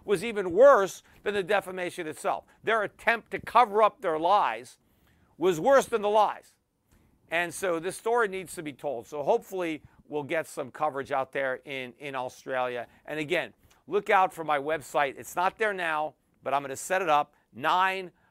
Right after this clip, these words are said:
fraud dot com. It's either the number nine or N I N E. I bought both U R Ls, so they're both gonna go to the same website when I, I get a chance to fully document the scope of,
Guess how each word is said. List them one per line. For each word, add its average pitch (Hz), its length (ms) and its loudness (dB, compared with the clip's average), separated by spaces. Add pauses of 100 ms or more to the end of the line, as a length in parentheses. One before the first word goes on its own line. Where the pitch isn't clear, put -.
fraud 165 600 2
dot 147 300 0
com. 131 380 -6
It's 127 160 -12
either 135 200 -8
the 123 140 -12
number 180 300 -4
nine 160 420 -4
or 123 180 -10
N 160 140 -4
I 160 200 -2
N 147 240 -10
E. 117 140 -10
I 127 80 -4
bought 131 320 -2
both 170 300 -4
U 156 160 -6
R 147 160 0
Ls, 110 240 -8
so - 80 -18
they're 123 140 -8
both 160 280 -6
gonna 151 160 -10
go 131 300 -6 (320)
to 147 100 -8
the 139 140 -6
same 165 320 -4
website 135 580 -2
when 120 140 -8
I, 123 160 -6 (180)
I 127 100 -4
get 143 220 -8 (160)
a 135 80 -6
chance 143 400 -6
to 123 100 -12
fully 185 340 -6
document 135 640 -2 (100)
the 135 80 -14
scope - 580 -2 (520)
of, 117 260 -4